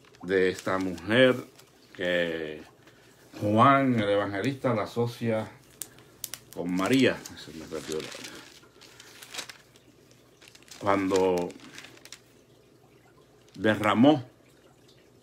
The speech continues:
sobre el Señor un perfume muy caro. Entonces María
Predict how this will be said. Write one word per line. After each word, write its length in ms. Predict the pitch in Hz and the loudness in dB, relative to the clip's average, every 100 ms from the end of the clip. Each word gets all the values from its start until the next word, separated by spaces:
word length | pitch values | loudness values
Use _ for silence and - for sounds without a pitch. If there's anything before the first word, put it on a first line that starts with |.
| _ - - _ - - _ | _ -20 -20 _ -20 -20 _
sobre 360 | - 104 101 98 | -8 -4 0 0
el 60 | |
Señor 460 | - 98 110 127 - - - - - _ _ - _ - - - - - - - - - - _ _ - - - | -2 -2 2 2 0 -8 -20 -20 -20 _ _ -20 _ -20 -20 -20 -20 -20 -20 -20 -20 -20 -20 _ _ -20 -8 2
un 220 | 127 123 | 4 4
perfume 520 | 110 101 127 120 107 | 2 2 2 4 4
muy 200 | 104 110 | 2 0
caro. 320 | 120 123 82 - _ - _ _ _ _ - - - - - - - - _ _ - _ _ - - - - - - - - - - _ _ _ _ _ _ _ _ - - _ _ _ | 0 -2 -2 -10 _ -20 _ _ _ _ -20 -20 -20 -20 -20 -20 -20 -20 _ _ -20 _ _ -20 -20 -20 -20 -20 -20 -20 -20 -20 -20 _ _ _ _ _ _ _ _ -20 -20 _ _ _
Entonces 640 | 107 107 - 139 151 127 104 | 0 0 6 6 6 2 -2
María 520 | 104 95 131 117 | 0 2 4 2